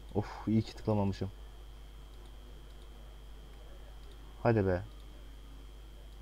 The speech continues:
Tam şey olsun. Tam yirmi üç olsun saat o zaman. Oğlum içimde çok büyük korku var. Kırk liram gidecek çünkü.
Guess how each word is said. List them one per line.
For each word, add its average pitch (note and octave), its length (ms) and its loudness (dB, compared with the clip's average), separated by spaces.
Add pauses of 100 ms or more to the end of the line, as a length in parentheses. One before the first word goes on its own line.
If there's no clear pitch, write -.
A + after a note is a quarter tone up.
Tam F3 240 12
şey E3+ 160 12
olsun. A2+ 300 10 (300)
Tam F3+ 200 12
yirmi D3 240 12
üç B2 100 8
olsun G2+ 220 10
saat F#2+ 260 8
o F#2+ 60 6
zaman. F2+ 200 4 (680)
Oğlum B2 200 10
içimde C3+ 240 8
çok C3+ 200 6
büyük C3 140 8
korku A#2+ 280 12
var. G#2+ 120 12 (200)
Kırk - 260 4
liram A#2 200 12
gidecek G2 320 8
çünkü. G2 260 4